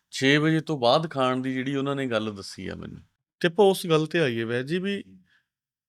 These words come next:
Speaker 2: ਜਿਹੜੀ ਜਠਰ ਅਗਨੀ ਆ, ਤੁਸੀਂ ਦੱਸਿਆ ਵੀ ਕਿਸੇ ਉਮਰ ਦੇ ਵਿੱਚ ਵੀ ਇਹਨੂੰ ਪ੍ਰਜਵਲਿਤ ਪ੍ਰੋਪਰ ਕੀਤਾ ਜਾ ਸਕਦਾ।
Speaker 1: ਜੀ।
Speaker 2: ਤੇ ਫਿਰ ਜਿਵੇਂ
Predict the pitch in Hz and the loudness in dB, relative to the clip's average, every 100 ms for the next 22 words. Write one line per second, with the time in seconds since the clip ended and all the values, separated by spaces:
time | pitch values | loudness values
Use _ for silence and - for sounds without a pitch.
0 | _ _ _ - 180 143 120 135 170 160 | _ _ _ -4 -2 2 2 4 4 6
1 | 165 127 95 98 120 151 127 - 151 156 | 2 2 -2 -6 -4 -2 -4 0 0 0
2 | 147 131 175 160 135 127 127 120 117 120 | -4 -4 -2 0 -2 -2 -4 -4 -6 -6
3 | 123 123 139 135 117 110 110 123 120 - | -6 -6 -6 -6 -4 -2 0 0 -4 -6
4 | 110 101 - 131 110 104 117 107 95 - | -4 -4 -4 -6 -8 -6 -6 -4 -6 -8
5 | - 113 160 117 95 78 - _ _ - | -16 -10 -8 -6 -6 -8 -12 _ _ 0
6 | 208 202 214 190 208 214 208 | 2 4 2 4 2 4 4